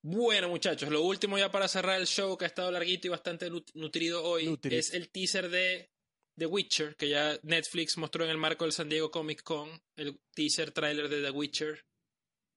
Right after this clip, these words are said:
Speaker 1: Una vez más, no vamos a jugar The Witcher todavía,
Speaker 2: Santifíquense
Speaker 1: cálmense.
Speaker 2: ahí de que no nos hayan a hacer copyright. <laughs>
Speaker 1: Sí.
Speaker 2: Igual
Speaker 1: De verdad
Speaker 2: puede
Speaker 1: se ve
Speaker 2: hacer una
Speaker 1: bastante bien, a
Speaker 2: pantallita
Speaker 1: pesar
Speaker 2: más
Speaker 1: que yo no he
Speaker 2: grande.
Speaker 1: jugado The Witcher, este, por ahí estaba Mauricio diciendo que este es el Game of Thrones de,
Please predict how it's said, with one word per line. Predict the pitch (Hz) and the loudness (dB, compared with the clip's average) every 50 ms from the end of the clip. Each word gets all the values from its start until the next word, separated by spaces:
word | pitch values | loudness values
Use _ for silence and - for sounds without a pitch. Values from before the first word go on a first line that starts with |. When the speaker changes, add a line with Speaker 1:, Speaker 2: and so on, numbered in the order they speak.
| _ _ - | _ _ -6
Speaker 1:
Una | 156 147 160 156 | -2 0 2 2
vez | 151 | 4
más, | 160 165 160 151 143 | 4 4 2 2 2
no | 139 147 156 160 165 | 2 2 4 4 4
vamos | 170 165 165 160 165 | 4 4 4 4 4
a | |
jugar | 160 156 156 151 | 4 4 4 4
The | 147 | 4
Witcher | 143 147 139 - 156 143 143 | 2 2 2 2 2 2 2
todavía, | 139 131 131 143 151 151 | 2 2 4 4 4 4
Speaker 2:
Santifíquense | 160 156 147 139 143 143 139 185 | 4 4 4 4 4 2 2 2
Speaker 1:
cálmense. | 175 170 175 | 2 2 0
Speaker 2:
ahí | 180 | 0
de | 180 175 170 | 0 -2 -2
que | - 156 147 | -2 -4 -6
no | 147 147 143 147 | -6 -6 -6 -6
nos | 151 156 | -6 -6
hayan | 160 156 151 151 147 147 | -4 -4 -6 -6 -8 -8
a | 147 | -10
hacer | 143 - 156 143 - | -12 -12 -14 -14 -12
copyright. | - 139 - 135 127 123 120 117 127 _ _ _ _ - | -12 -12 -10 -10 -12 -10 -12 -14 -16 _ _ _ _ -20
<laughs> | - 170 - 240 - - 320 - - - 294 - - - 330 233 | -10 -6 -6 -4 -2 -2 -4 -4 -4 -4 -6 -6 -6 -8 -10 -8
Speaker 1:
Sí. | - - 120 104 - - _ _ _ _ _ _ _ _ _ _ _ _ _ - | -6 -6 -6 -6 -8 -10 _ _ _ _ _ _ _ _ _ _ _ _ _ -2
Speaker 2:
Igual | 135 | 0
Speaker 1:
De | 151 | 2
verdad | 151 156 196 | 4 4 4
Speaker 2:
puede | - | 4
Speaker 1:
se | - | 4
ve | 240 | 6
Speaker 2:
hacer | 240 | 6
una | 233 220 | 6 4
Speaker 1:
bastante | 220 226 - - - 214 | 4 4 2 4 4 6
bien, | 202 190 | 6 6
a | 180 | 4
Speaker 2:
pantallita | 160 | 4
Speaker 1:
pesar | 160 160 | 2 2
Speaker 2:
más | 180 | 2
Speaker 1:
que | - 185 | 2 0
yo | 185 | 0
no | 185 | 0
he | 180 | 0
Speaker 2:
grande. | 185 | 2
Speaker 1:
jugado | 185 180 185 | 2 2 2
The | 180 170 180 | 2 2 0
Witcher, | 175 - - 185 180 175 - - | 0 -2 -2 -2 -2 -4 -4 -6
este, | - 143 135 - - 139 131 131 | -10 -12 -8 -4 -4 -4 -4 -4
por | 131 - 135 135 | -4 -2 0 0
ahí | 135 | 0
estaba | 131 - 160 156 | 2 2 0 2
Mauricio | 165 165 165 165 156 160 170 | 2 2 2 2 2 2 2
diciendo | 156 170 165 160 | 0 0 -2 -2
que | 151 160 | -2 -2
este | - 165 | -2 0
es | 160 | 0
el | 156 160 | 2 2
Game | 165 165 160 | 0 0 0
of | 151 - | -2 -2
Thrones | - 165 156 156 156 156 147 - - - | 0 0 0 0 0 -2 -4 -6 -6 -4
de, | 151 147 147 143 139 135 135 131 127 127 | -2 -2 -2 -2 -2 -2 -4 -4 -6 -8